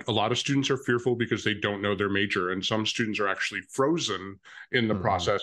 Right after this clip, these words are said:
Speaker 1: because they don't feel they can move forward until they know exactly what they want to major in. Uh,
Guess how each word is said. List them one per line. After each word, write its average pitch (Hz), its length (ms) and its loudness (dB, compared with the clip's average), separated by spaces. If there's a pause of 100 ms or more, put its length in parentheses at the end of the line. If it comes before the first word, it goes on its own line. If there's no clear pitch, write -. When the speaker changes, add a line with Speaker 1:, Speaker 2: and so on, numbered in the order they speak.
Speaker 1:
because 110 280 -8
they 107 100 2
don't 120 280 -2
feel 131 240 2
they 117 120 2
can 113 200 0
move 104 300 0
forward 92 460 0
until 101 420 -2
they 98 120 2
know 98 200 0
exactly 95 460 -2
what 95 160 -6
they 95 100 0
want 90 220 -4
to 95 80 -10
major 87 400 -6
in. 76 140 -18 (460)
Uh, 85 480 2